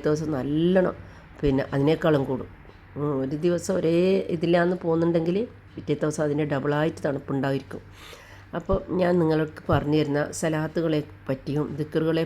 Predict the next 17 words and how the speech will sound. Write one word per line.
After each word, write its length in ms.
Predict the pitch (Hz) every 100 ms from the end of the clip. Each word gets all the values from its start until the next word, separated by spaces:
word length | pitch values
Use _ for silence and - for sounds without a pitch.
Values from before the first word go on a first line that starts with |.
| 165
പറ്റിയും 320 | 135 - 139 -
ഒക്കെയാണ് 500 | 151 - - 202 143 147
ഞാൻ 80 | 139 139
നിങ്ങൾക്ക് 260 | 135 143 160
പറഞ്ഞു 240 | 139 147 143
തരുന്നത്. 200 | 127 160
ഇത് 100 | 185 185
നമ്മളെന്താ 420 | 147 147 156 156 151
ചെയ്യേണ്ടതെന്ന് 360 | 139 139 135 160
വെച്ചാൽ 100 | 156
വീഡിയോ 220 | 185 196 196
കാണുമ്പോൾ 300 | 147 139 139 143
തന്നെ 160 | 139
എല്ലാവരും 300 | 139 160 180 156
ഒന്ന് 140 | 151 139
ലൈക്ക് 260 | 135 - 180
ചെയ്തിട്ട് 340 | 139 139